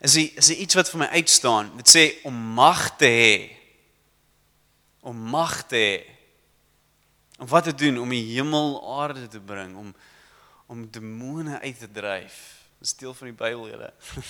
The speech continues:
<laughs> Om demone uit te dryf. En om siekes te genees, bonatuurlike ingryping wat die Here deur ons as kanale wil doen. Hy het gesê as jy vir Jesus 'n drukkie wil gee,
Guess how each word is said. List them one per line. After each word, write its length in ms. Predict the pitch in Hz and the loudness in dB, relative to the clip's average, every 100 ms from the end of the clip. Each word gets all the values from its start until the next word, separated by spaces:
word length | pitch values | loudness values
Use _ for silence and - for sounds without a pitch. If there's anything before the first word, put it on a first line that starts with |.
| - - 120 - | -18 -20 -20 -20
<laughs> 720 | 117 _ _ _ _ _ _ | -20 _ _ _ _ _ _
Om 60 | 117 | -20
demone 460 | 113 120 147 147 | -16 -10 -6 -2
uit 200 | 131 143 | -2 -4
te 100 | 135 | -10
dryf. 440 | 113 101 - - _ _ _ _ _ _ _ _ | -10 -10 -10 -16 _ _ _ _ _ _ _ _
En 140 | 151 151 | -10 -8
om 80 | 120 | 0
siekes 720 | - - 196 - 143 - - - - _ | 4 4 2 -2 -8 0 2 2 -2 _
te 80 | 131 | -12
genees, 540 | - 120 117 110 104 110 | -8 -8 -8 -10 -10 -12
bonatuurlike 1040 | 117 143 165 160 _ 175 180 170 165 - - | -14 -12 -10 -12 _ -14 -10 -4 -4 -4 -8
ingryping 720 | 156 156 - - 104 101 110 107 | -8 -10 -8 -8 -10 -10 -12 -10
wat 120 | 113 | -10
die 80 | 113 | -6
Here 200 | 120 123 | -8 -8
deur 220 | 113 117 107 | -8 -8 -8
ons 260 | 123 120 | -10 -8
as 120 | 110 - | -8 -10
kanale 460 | 104 101 101 101 95 | -12 -10 -10 -10 -14
wil 160 | 95 | -16
doen. 220 | 92 92 - _ _ _ _ _ _ _ _ _ _ _ _ _ _ _ _ _ _ _ _ _ _ _ _ _ _ _ _ _ _ _ _ | -16 -18 -20 _ _ _ _ _ _ _ _ _ _ _ _ _ _ _ _ _ _ _ _ _ _ _ _ _ _ _ _ _ _ _ _
Hy 140 | - 131 | -12 -10
het 80 | - | -2
gesê 240 | - 135 | -2 0
as 80 | 120 | -4
jy 80 | 117 | -8
vir 160 | 117 | -10
Jesus 300 | 117 123 127 120 | -6 -4 -4 -6
'n 80 | |
drukkie 300 | 113 120 135 123 | -4 -4 -4 -6
wil 100 | 113 | -8
gee, 360 | - 120 120 | -10 -8 -8